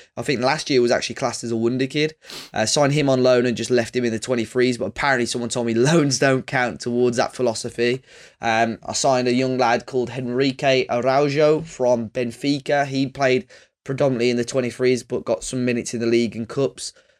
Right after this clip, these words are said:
Um, signed another defender called David Vinhas, I think, from Porto.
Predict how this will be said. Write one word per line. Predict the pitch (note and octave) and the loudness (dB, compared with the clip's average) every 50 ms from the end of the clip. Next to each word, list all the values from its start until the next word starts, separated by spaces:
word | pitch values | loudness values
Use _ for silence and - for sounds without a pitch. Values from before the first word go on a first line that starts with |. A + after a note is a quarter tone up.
| _ _ - | _ _ -6
Um, | G2+ G#2+ G#2+ A2+ A2 A2 G#2 - _ | -2 0 0 0 0 -2 -4 -8 _
signed | - - - D3+ C#3+ C3 B2+ | -10 -4 0 2 2 2 2
another | B2 C3 C3+ C3 B2+ | 2 2 2 2 2
defender | A#2+ B2 A#2 - - B2 B2 B2+ | 0 -2 -2 -4 -2 -2 0 -2
called | A#2 - - A#2+ A2+ A2+ | -2 -2 -4 -8 -8 -6
David | - C#3 A#2+ B2+ C3+ C3 | -4 -2 -2 0 -2 -2
Vinhas, | A#2 A#2 B2 C#3+ C#3+ D3+ D3+ D#3+ D#3 D#3+ - - | -2 -2 -2 -2 0 0 0 -2 -2 -2 -4 -6
I | D3 C3 | -6 -6
think, | - D3 C#3+ D3 C#3 - | -4 -6 -6 -6 -8 -10
from | - C3 B2+ | -10 -10 -10
Porto. | - - - C#3+ C3+ C#3 - D3 C#3+ C#3+ C#3+ | -8 -4 -2 0 0 0 0 2 2 2 2